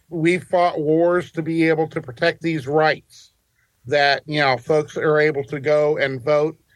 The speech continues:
and wanna make sure that we protect these rights. And I think the best way that you can protect those is to make your vo-, voice heard. And how do you make your voice heard? You vote. So I would urge everyone to please avail themselves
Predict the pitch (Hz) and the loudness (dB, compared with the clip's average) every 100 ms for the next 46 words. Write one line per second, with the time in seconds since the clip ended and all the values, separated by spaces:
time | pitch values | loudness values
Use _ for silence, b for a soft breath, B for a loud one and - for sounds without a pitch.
0 | B B - 143 151 151 151 131 - 151 | B B -8 -2 0 2 2 0 0 0
1 | 143 143 123 151 - 185 165 143 131 123 | 0 -6 -6 -6 -2 -4 -4 -6 -4 0
2 | 135 135 131 - _ b b b 139 143 | 2 2 -2 -10 _ b b b 0 0
3 | 160 156 151 143 156 - 156 151 143 147 | 0 0 0 0 -2 -2 0 0 -2 -8
4 | - 147 139 160 151 151 147 143 - _ | -8 -8 -4 -2 0 0 0 0 -8 _
5 | - 123 196 196 196 190 165 175 160 170 | -8 -6 -2 -2 0 -2 0 -2 -4 -10
6 | 185 175 202 185 - - 117 156 156 160 | -6 -4 0 0 -2 -6 -6 -2 0 0
7 | 160 160 175 160 175 185 185 _ _ _ | -2 0 -2 -2 -4 -4 -6 _ _ _
8 | _ - 165 160 165 117 _ _ b b | _ -8 -4 -2 -2 -4 _ _ b b
9 | - 160 151 160 165 - 185 180 170 165 | -2 0 2 0 -2 -2 0 0 0 0
10 | 156 151 151 139 123 160 160 135 131 151 | -2 -4 -6 -6 -6 -4 -2 -2 -2 0
11 | 151 143 131 139 143 139 127 | 0 -2 -4 -2 0 0 -2